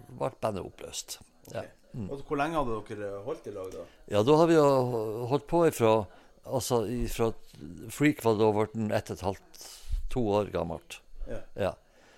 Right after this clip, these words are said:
Speaker 1: Ehm, og så begynte vi på nytt igjen i nitten nitti.
Speaker 2: Ja.
Speaker 1: Da reiste vi på en turné i Nord-Norge.
Speaker 2: Ja.
Speaker 1: Og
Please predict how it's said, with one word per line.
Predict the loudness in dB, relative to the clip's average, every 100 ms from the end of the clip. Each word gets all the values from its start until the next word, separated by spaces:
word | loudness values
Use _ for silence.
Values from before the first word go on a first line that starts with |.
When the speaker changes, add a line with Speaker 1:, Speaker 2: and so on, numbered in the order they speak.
| _ -6
Speaker 1:
Ehm, | 0 0 0 -6 -12 -18 _ _ _ _ _ -10
og | -8
så | -2 2 2
begynte | 4 2 2
vi | 0
på | 2
nytt | 2 2 2
igjen | 0 0 -2
i | -4
nitten | -4 -6 -8 -6 -4 -2
nitti. | -2 -4 -8 -18 -18 -4 2 2 0 -10 -10
Speaker 2:
Ja. | -10 -10 -14 -14
Speaker 1:
Da | 0 2
reiste | 4 2 0
vi | 0
på | 2
en | 0
turné | -2 -2 -4 -8 _ -20 -18 -16 -18 -20 -20 -10
i | -6 -4 -4
Nord-Norge. | -4 -4 -6 -8 -10 -16 -20 -20
Speaker 2:
Ja. | -16 -14 -16 -18 -20 -20 -20 -20 -20 -6
Speaker 1:
Og | -2 0 0 -2